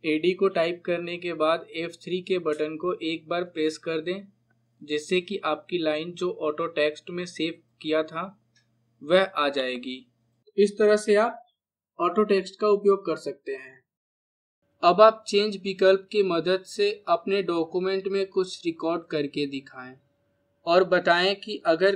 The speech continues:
कोई आपके document में कुछ नया type करेगा तो क्या होगा। अगर कोई समस्या है तो video को देखें। आइए video को देखकर सीखते हैं कि change option का उपयोग कैसे करते हैं।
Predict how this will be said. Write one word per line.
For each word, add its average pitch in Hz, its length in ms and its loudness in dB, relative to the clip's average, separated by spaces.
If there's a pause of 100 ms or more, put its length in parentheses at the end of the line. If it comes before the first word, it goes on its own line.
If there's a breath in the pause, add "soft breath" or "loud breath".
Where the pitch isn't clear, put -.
कोई 196 360 4
आपके 170 420 4
document 180 600 -2
में 190 220 -2
कुछ 190 320 -2 (380)
नया 170 280 4
type 180 440 0
करेगा 175 440 2
तो 190 180 -2
क्या 156 220 -2
होगा। 135 440 -8 (400)
अगर 190 280 6
कोई 208 260 4
समस्या 196 640 0
है 190 260 4
तो 196 200 0
video 160 380 0
को 165 200 -4
देखें। 131 480 -10 (760)
आइए 185 320 4
video 202 400 4
को 214 140 4
देखकर 190 440 4
सीखते 190 480 2
हैं 208 200 -2 (1160)
कि 202 100 -4
change 208 340 4
option 196 360 0
का 214 140 0
उपयोग 196 360 4
कैसे 170 280 0
करते 139 360 -8
हैं। 135 220 -20